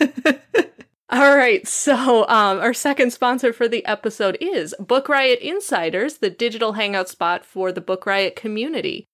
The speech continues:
If you are not already a part of Book Riot Insiders, um, you would probably be interested to take, take a look at it. Um, enrich your reading life with new Book Riot Insider perks.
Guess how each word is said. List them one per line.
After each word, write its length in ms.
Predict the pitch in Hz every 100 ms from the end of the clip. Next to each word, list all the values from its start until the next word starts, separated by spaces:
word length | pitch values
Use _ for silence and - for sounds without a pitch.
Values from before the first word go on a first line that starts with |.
| _
If 160 | - -
you 240 | 262 311
are 120 | 269 233
not 280 | 226 233
already 400 | - 214 214 214
a 100 | -
part 440 | 185 - 202 214 -
of 400 | 196 185 180 165
Book 220 | - 180
Riot 280 | 190 170 147 -
Insiders, 960 | 196 208 - - - - 233 349 - -
um, 280 | 196 185
you 320 | 180 196 196 196
would 320 | 190 190 175
probably 360 | 190 190 208
be 220 | 185 180 180
interested 380 | 175 180 170
to 60 | 175
take, 420 | 170 175 - 185
take 180 | - 180
a 60 | 180
look 260 | 165 165
at 200 | - -
it. 180 | 202 302 - - - -
Um, 240 | 202 180 -
enrich 420 | 202 196 262 -
your 140 | 285
reading 320 | 233 240 247
life 320 | 226 208 208 -
with 220 | 196 190
new 260 | 190 196
Book 300 | 220 185 185
Riot 240 | 190 190 185
Insider 560 | 190 196 - 190 185
perks. 720 | 185 - - 311 226 - -